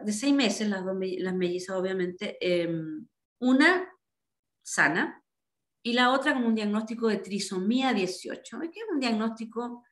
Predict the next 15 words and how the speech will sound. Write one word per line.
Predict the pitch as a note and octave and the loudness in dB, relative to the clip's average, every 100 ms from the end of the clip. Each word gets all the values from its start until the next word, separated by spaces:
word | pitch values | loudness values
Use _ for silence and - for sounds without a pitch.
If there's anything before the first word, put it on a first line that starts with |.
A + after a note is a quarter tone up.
| _ | _
de | F3+ | -6
una | F3 E3 | -4 -4
condición | - E4+ F4 C#4+ - C4 C4 | -2 0 0 -6 -6 -8 -6
genética | C4 G3+ E3 F#3+ - A3+ - - _ _ _ _ _ _ - | -2 -2 -2 -6 -10 -10 -10 -16 _ _ _ _ _ _ -6
incompatible | B3 A#3 A#3 A3+ A3 A3+ C#4 C#4+ | -2 0 0 2 0 0 0 2
con | C#4+ B3+ | 2 2
la | A#3 G#3+ | 2 2
vida. | G3+ D3+ C3+ B2 - - _ _ _ _ _ _ _ - | 2 0 0 -4 -6 -18 _ _ _ _ _ _ _ -10
O | |
sea, | G3+ A3 G3 - _ _ | -4 -2 -2 -8 _ _
fin, | - A3 D3 - _ _ _ _ | -2 0 0 -4 _ _ _ _
incompatible | G3 G#3 G#3 F#3+ F#3+ B3+ C#4 D4 C4+ | -8 -2 0 0 -2 -2 0 0 -4
con | B3 C4 A#3 | -6 -4 0
la | A3 G3+ | 0 2
vida. | D#3+ C3+ C#3 - | 2 0 -4 -10